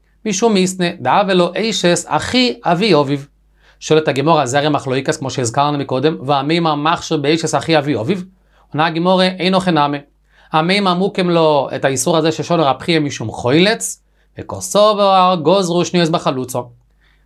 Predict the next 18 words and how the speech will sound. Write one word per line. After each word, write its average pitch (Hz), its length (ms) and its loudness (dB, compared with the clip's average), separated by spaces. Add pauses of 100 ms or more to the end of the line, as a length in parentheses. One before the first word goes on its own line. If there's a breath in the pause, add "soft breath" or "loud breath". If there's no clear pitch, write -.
(100)
לכ-, 117 220 -4
לפי 143 260 0
המימה 190 320 2
באמת 180 240 -2
יש 180 220 -2
ראיה 156 240 2
שגוזרו 156 420 0
שניוס. 120 500 -6 (240)
אבל 131 220 0
למען 143 680 0
דחולק 143 580 -2
על 147 100 0
המימה 139 380 -2
ואוסר 131 400 0
באישס 151 380 0
אחי 151 240 0
אבי 143 220 2
אב, 131 320 2